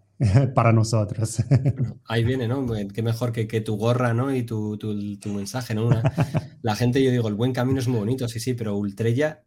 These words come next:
Speaker 2: et su sella, ¿no? Al final,
Speaker 1: Es su sella,
Speaker 2: la, la,
Speaker 1: claro,
Speaker 2: la ge-,
Speaker 1: claro.
Speaker 2: la gente dice, "¿Y el camino?". La gente es la que te lleva a Santiago. Lo que te queda de recuerdo es la
Speaker 1: Exacto.
Speaker 2: gente, las
Speaker 1: Es la
Speaker 2: historias.
Speaker 1: gente.
Speaker 2: Y en tu primer
Speaker 1: Exacto.
Speaker 2: camino es eso. Luego ya buscarás caminos de estar solitario, porque seguro que tú has tenido conmigo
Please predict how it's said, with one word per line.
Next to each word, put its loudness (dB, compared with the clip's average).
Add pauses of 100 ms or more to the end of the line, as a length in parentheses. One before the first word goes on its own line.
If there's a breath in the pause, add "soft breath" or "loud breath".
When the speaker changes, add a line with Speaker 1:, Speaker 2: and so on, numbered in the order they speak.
Speaker 2:
et -8
su -8
sella, -4
¿no? -2
Al -6
final, -2
Speaker 1:
Es 6
su 0
sella, 6
Speaker 2:
la, 2
la, -
Speaker 1:
claro, 6
Speaker 2:
la 4
ge-, -6
Speaker 1:
claro. 6
Speaker 2:
la 4
gente 2
dice, -2
"¿Y -8
el -6
camino?". -6
La -6
gente -6
es -6
la -6
que -10
te -12
lleva -10
a -12
Santiago. -18 (120)
Lo -18
que -16
te -12
queda -6
de -6
recuerdo 4
es -2
la 4
Speaker 1:
Exacto. -2
Speaker 2:
gente, 0
las -6
Speaker 1:
Es 6
la 6
Speaker 2:
historias. -2
Speaker 1:
gente. 0 (880 soft breath)
Speaker 2:
Y 2
en 4
tu 4
primer 4
Speaker 1:
Exacto. 4
Speaker 2:
camino 4
es -2
eso. -8
Luego -2
ya 2
buscarás -2
caminos 0
de -4
estar -6
solitario, -6
porque -10
seguro -8
que -6
tú -8
has -14
tenido -6
conmigo -6